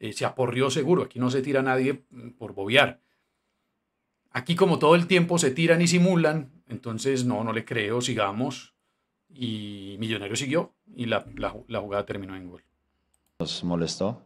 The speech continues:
Speaker 2: y después viene el gol de ellos de pelota quieta. A partir de ahí pues reaccionar no nos permitió porque se acabó el, los cuarenta y cinco minutos del primer tiempo. Y después entramos, obviamente ellos recibieron sus instrucciones, nosotros las nuestras, e,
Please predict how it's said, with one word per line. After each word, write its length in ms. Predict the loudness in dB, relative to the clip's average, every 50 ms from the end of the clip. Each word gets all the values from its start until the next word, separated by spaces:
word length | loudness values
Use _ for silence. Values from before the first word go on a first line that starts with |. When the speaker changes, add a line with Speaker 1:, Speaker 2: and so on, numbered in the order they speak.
| _ -6 0
Speaker 2:
y 360 | 2 4 4 4 4 4 4
después 340 | 2 2 2 2 -2 0 0
viene 200 | 0 0 2 0
el 60 | 2
gol 180 | 0 2 2
de 120 | 4 4 4
ellos 160 | 4 2 2
de 100 | 0 0
pelota 320 | 0 0 0 0 0 0 0
quieta. 360 | 2 2 0 0 -2 -6 -12 -14 -20 -20 _ -20 _ _ _
A 120 | -4 0 4
partir 340 | 4 4 4 4 2 4 8
de 80 | 8
ahí 420 | 8 8 8 6 4 0 0 -4 -6 -14 _ _ _ _ _ _ _ _ _ _ _
pues 160 | 2 4 4 6
reaccionar 640 | 6 6 6 6 4 4 4 4 6 6 6 6
no 120 | 4 4 2
nos 220 | 2 0 -2 0
permitió 480 | 0 2 2 2 2 2 4 4 4 4
porque 220 | 2 0 0 0
se 100 | 0 0
acabó 280 | 0 2 0 0 0 0
el, 80 | -2 -4 -10 -16 -20 _ _ 0 0 2 2
los 180 | 0 -2 2
cuarenta 320 | 4 4 4 4 4 2 0
y 40 |
cinco 220 | 0 0 0 0 0
minutos 600 | 0 0 0 0 0 -2 -4 -4 -6 -8 -14 -20 _ _ _
del 120 | -14 -8
primer 320 | -4 0 2 2 2 2 2
tiempo. 360 | 2 2 2 0 -2 -6 -8 -10 -14 -20 -20 -20 -20 -20 -6 2
Y 80 | 4
después 300 | 6 6 6 4 2 2
entramos, 500 | 2 4 6 6 6 8 6 4 4 4
obviamente 840 | 6 6 6 6 6 4 2 4 4 6 6 8 8 8 6 4 0 -4 -8 -10 -4 0
ellos 220 | 4 4 6 6
recibieron 360 | 6 4 4 4 2 2 2
sus 100 | 0 -2
instrucciones, 580 | -4 -4 -4 -6 -2 2 2 2 4 2 2 0
nosotros 380 | 0 0 0 -2 -4 0 2
las 100 | 2 2
nuestras, 420 | 4 4 2 2 2 0 0 0 0
e, 160 | 0 -2